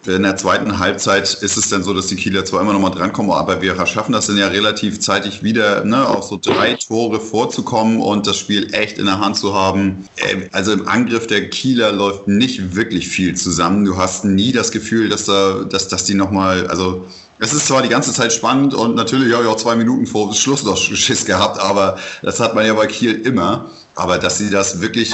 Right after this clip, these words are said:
wenn man das jetzt mal im Nachhinein betrachtet, sie sind nie in der zweiten Halbzeit überhaupt noch mal in Gefahr geraten, den Ausgleich zu kassieren.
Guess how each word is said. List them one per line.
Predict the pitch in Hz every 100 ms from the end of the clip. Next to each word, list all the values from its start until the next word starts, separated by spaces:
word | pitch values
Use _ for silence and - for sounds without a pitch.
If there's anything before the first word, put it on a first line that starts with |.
| -
wenn | 92 98
man | 101
das | 92 95
jetzt | 95
mal | 98
im | 95
Nachhinein | 104 107 101 98
betrachtet, | 98 107 - 104 92
sie | 90 95
sind | 98 104
nie | 113 135 156 180 - - - - _ -
in | 107
der | 101
zweiten | 113 117 113
Halbzeit | 110 113 -
überhaupt | 95 101 110
noch | 107
mal | 101
in | 95
Gefahr | 87 104 101
geraten, | 101 95 95 98 95 92 92 - -
den | 95 92 90 92
Ausgleich | 127 - 78
zu | 85
kassieren. | 82 85 78 65